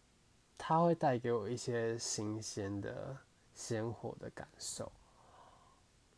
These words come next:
所以我觉得有时候在学新的东西是为了这个，是为了这个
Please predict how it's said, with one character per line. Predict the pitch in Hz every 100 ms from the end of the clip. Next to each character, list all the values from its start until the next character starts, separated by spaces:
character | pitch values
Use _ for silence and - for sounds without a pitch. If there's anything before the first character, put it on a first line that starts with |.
| _ _ -
所 | -
以 | 208
我 | 135 107
觉 | 123
得 |
有 | 117
时 | 110 139
候 | 143
在 | 151 147
学 | - - 110
新 | 107 - - - 117 113
的 | 110
东 | 104 104 113
西 | - - 110 110
是 | -
为 | 120 117
了 | 113 110
这 | - 113 -
个， | - - - _ _ _
是 | - 143
为 | 131 123
了 | 117
这 | 120 117
个 | 113 104